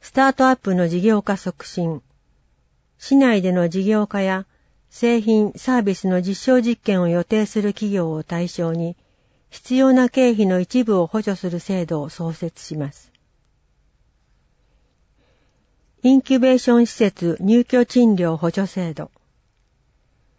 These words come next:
市内インキュベーション施設、創業支援施設に入居する企業への賃料補助支援を強化します。スタートアップコンシェルジュ事業。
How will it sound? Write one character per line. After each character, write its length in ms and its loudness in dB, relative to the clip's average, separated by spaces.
市 180 -2
内 300 4
イ 100 4
ン 40 2
キ 120 0
ュ 40 0
ベ 140 4
ー 40 4
シ 120 -2
ョ 40 2
ン 100 0
施 80 -14
設、 420 -8
創 280 0
業 200 2
支 180 -4
援 160 0
施 100 -10
設 380 -10
に 140 4
入 200 4
居 160 0
す 160 -2
る 120 0
企 180 0
業 220 2
へ 120 -2
の 220 -4
賃 280 4
料 220 2
補 100 -2
助 140 2
支 180 -2
援 220 0
を 220 -6
強 180 -2
化 140 -10
し 160 -12
ま 140 -8
す。 180 -20
ス 120 -20
タ 180 2
ー 20 -4
ト 180 2
ア 40 2
ッ 60 -4
プ 260 -6
コ 140 0
ン 80 4
シ 120 -2
ェ 60 2
ル 120 0
ジ 100 -2
ュ 60 -2
事 140 -6
業。 340 -4